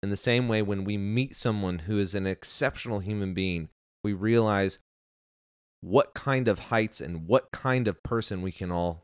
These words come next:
become, and that person ends up becoming even more significant. So, what is man? He is a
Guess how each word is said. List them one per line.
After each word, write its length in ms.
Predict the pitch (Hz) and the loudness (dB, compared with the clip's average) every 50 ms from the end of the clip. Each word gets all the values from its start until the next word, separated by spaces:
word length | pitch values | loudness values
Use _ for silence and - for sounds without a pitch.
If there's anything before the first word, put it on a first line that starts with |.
| _ _ | _ _
become, 420 | - 82 - - 98 90 80 76 - | -12 -10 -6 -4 -2 -2 -2 -4 -4
and 180 | 87 92 87 | -6 -4 0
that 240 | 78 95 101 - - | 2 2 2 2 0
person 380 | - 117 113 104 - - 92 92 | -2 -2 -2 0 -2 -2 -2 -2
ends 180 | 92 92 85 | -4 -2 -4
up 120 | 92 - - | -6 -6 -6
becoming 460 | 92 - - 104 95 95 90 92 92 - | -10 -10 -6 -4 -4 -2 -4 -4 -6 -8
even 240 | 107 98 90 92 90 | -8 -6 -6 -4 -4
more 240 | 90 87 92 92 87 | -4 -4 -4 -4 -4
significant. 640 | - - 92 - 92 85 - - 73 - - - - _ _ _ _ _ _ _ _ _ _ _ _ _ _ _ _ _ _ _ _ _ - - - - - - - _ | -4 -8 -8 -8 -8 -8 -10 -10 -16 -18 -18 -20 -20 _ _ _ _ _ _ _ _ _ _ _ _ _ _ _ _ _ _ _ _ _ -20 -20 -20 -20 -20 -20 -20 _
So, 320 | - - 170 151 120 87 - - _ _ _ _ _ _ _ _ _ _ _ _ _ _ _ _ _ _ _ _ _ | 4 8 8 8 8 6 2 -4 _ _ _ _ _ _ _ _ _ _ _ _ _ _ _ _ _ _ _ _ _
what 180 | - 120 143 151 | 4 6 6 6
is 120 | 151 143 | 6 4
man? 380 | 147 151 156 160 175 185 185 165 - - _ _ _ _ - | 2 2 4 4 4 2 0 -2 -8 -16 _ _ _ _ -2
He 120 | 131 120 | 0 2
is 120 | 113 110 | 2 4
a 180 | 104 101 95 90 | 4 2 2 0